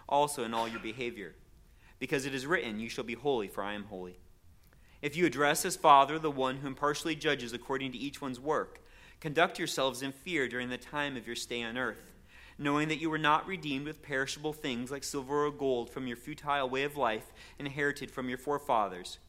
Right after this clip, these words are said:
but with precious blood, as of a lamb unblemished and spotless,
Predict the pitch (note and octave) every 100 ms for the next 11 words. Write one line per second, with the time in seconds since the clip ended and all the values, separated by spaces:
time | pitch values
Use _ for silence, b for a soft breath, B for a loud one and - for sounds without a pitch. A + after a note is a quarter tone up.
0 | b b - C3+ C3 E3 D3 A3+ - C#3+
1 | C#3 G2+ - - - - - - - A#2
2 | B2 B2+ B2+ C#3 B2+ G#2+ G#2 G#2+ A#2 C3
3 | B2 - - A2 - C3 B2 G#2+ - -